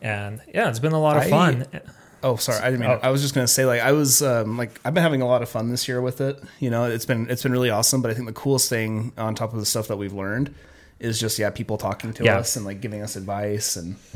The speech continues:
Speaker 1: I absolutely love it. We love seeing your emails come through and
Speaker 2: Mm-hmm.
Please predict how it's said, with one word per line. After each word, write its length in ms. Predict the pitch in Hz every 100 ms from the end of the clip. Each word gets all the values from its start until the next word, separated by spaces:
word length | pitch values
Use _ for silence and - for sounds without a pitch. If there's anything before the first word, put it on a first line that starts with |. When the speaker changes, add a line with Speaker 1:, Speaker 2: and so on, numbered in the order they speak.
| - -
Speaker 1:
I 80 | 117
absolutely 400 | 117 135 113 110
love 220 | 113 117
it. 120 | 123
We 120 | 123
love 200 | 123 123
seeing 280 | - 131 120
your 120 | 117
emails 400 | 117 113 113 113
come 140 | 120 110
through 380 | - 113 113
and 340 | 110 107 107
Speaker 2:
Mm-hmm. 80 | 113